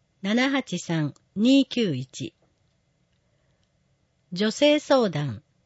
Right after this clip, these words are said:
電話相談。月曜から金曜、十時から十六時、十二時から十三時は除く。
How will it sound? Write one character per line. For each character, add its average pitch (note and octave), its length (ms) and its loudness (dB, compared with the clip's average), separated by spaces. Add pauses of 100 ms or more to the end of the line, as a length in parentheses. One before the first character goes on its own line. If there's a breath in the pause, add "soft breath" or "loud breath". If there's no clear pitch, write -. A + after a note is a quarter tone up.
(420)
電 B3 200 0
話 A#3+ 120 -2
相 F3 240 -6
談。 G#2 240 -10 (960)
月 G#3+ 320 -4
曜 D4+ 240 4
か F#3 100 0
ら D3+ 140 -2
金 G#3 320 -2
曜、 F#2+ 320 -4 (920)
十 C#4 300 0
時 A3 140 -2
か E3 100 -4
ら C#3 160 -2
十 A#3 260 0
六 A3+ 280 -2
時、 C#3 240 -10 (840)
十 C4+ 260 0
二 D4+ 140 6
時 B3+ 100 -6
か F#3+ 120 -2
ら D#3 120 0
十 A3+ 220 -2
三 B3+ 260 -2
時 E3 140 -4
は C3 100 -2
除 C#3 320 -6
く。 - 220 -12